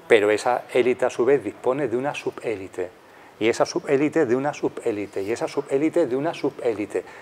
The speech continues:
Y a través de la subélite llegan hasta, hasta tu misma casa. En el momento en el que tú, o un miembro de tu familia,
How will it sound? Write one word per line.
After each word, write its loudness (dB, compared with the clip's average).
Y 6
a 8
través 4
de 2
la 2
subélite 0
llegan 2
hasta, 0
hasta -2
tu -8
misma -4
casa. -4
En 0
el -2
momento 2
en -6
el -6
que -6
tú, 0
o 2
un -2
miembro 0
de 2
tu -6
familia, 0